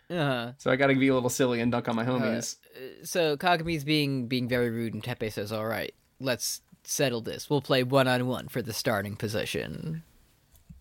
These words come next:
Speaker 1: Let's go." End of episode. <laughs> I wonder who's gonna, I wonder if they, <laughs> okay, Kagami, you're off the team. Bye-bye, honey.
Speaker 2: You know, I
Speaker 1: See you
Speaker 2: gotta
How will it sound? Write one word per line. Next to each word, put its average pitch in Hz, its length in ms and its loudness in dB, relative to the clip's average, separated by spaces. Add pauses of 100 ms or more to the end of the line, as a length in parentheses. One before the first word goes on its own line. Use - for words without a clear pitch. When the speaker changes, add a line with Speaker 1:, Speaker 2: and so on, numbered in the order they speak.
(440)
Speaker 1:
Let's 110 240 2
go." 60 580 4
End 127 140 4
of 123 80 4
episode. 76 720 0
<laughs> - 1200 -14
I 139 100 -4
wonder 185 300 0
who's 151 160 -2
gonna, 156 180 0
I 160 120 4
wonder 214 220 2
if 269 140 -2
they, 233 340 4
<laughs> - 20 6
okay, 233 320 4
Kagami, 208 420 0
you're 160 140 2
off 165 120 0
the 160 80 -8
team. 117 420 -4
Bye-bye, 131 280 2
honey. 117 340 -4 (260)
Speaker 2:
You 180 140 2
know, 240 180 4
I 240 40 0
Speaker 1:
See 190 60 2
you 185 60 2
Speaker 2:
gotta 247 120 4